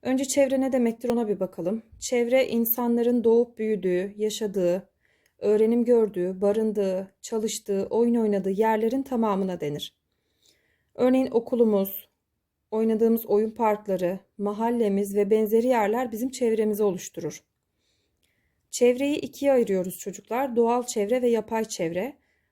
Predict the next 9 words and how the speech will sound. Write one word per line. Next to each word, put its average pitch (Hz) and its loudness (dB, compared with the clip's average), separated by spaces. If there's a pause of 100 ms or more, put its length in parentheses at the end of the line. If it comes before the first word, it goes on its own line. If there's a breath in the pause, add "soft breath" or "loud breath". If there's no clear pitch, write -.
(160)
Doğal 269 4
çevre 269 2
insan 240 -2
elinin 247 2
değmediği, 220 2
kendiliğinden 226 0
oluşmuş 196 -6
ormanlar, 202 0 (120)
göller, 196 2